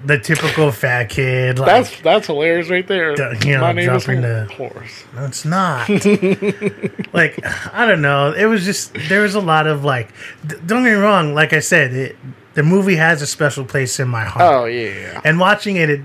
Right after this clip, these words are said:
Speaker 1: I didn't hate it. It was just like, I can see why maybe people don't, like,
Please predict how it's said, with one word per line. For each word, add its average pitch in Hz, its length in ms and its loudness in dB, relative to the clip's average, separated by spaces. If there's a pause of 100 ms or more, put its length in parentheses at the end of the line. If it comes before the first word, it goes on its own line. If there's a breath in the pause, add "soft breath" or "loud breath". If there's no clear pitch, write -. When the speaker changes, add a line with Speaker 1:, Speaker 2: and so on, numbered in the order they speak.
(100)
Speaker 1:
I 147 60 -2
didn't 185 280 2
hate 156 380 2
it. 123 160 0
It 135 60 2
was 135 140 2
just 139 240 -2
like, 123 280 -4 (180)
I 175 140 2
can 170 220 -6
see 156 300 -2
why 127 680 -2 (1000 loud breath)
maybe 110 800 -4
people 117 380 -6
don't, 113 280 -6 (220)
like, 107 220 -10